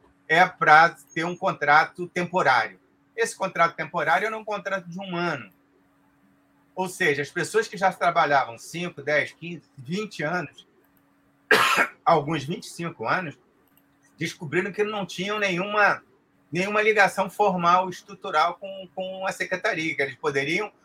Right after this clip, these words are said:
como foram de fato, é, mandados embora sem a mínima cerimônia. E agora tão, foram submetidos, mesmo os, os remanescentes ainda foram submetidos a um concurso público,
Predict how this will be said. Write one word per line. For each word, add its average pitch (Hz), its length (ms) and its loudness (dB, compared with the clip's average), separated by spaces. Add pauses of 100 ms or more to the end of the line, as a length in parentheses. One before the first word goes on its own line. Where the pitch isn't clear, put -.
(100)
como 170 220 0
foram 139 320 0
de 147 100 -12
fato, 156 480 4 (420)
é, 156 300 2
mandados 139 540 4
embora 143 560 2 (640)
sem 147 380 -2
a 131 140 4
mínima 151 540 0
cerimônia. 117 640 -8 (720)
E 156 60 2
agora 156 360 6
tão, 185 180 -2
foram 202 380 -4
submetidos, 160 720 -6
mesmo 190 280 0
os, - 240 -8
os 117 140 -14
remanescentes 151 720 -4
ainda 190 180 -2
foram 170 180 -12
submetidos 147 580 -10 (340)
a 156 80 4
um 160 80 2
concurso 147 500 -6
público, 175 680 -6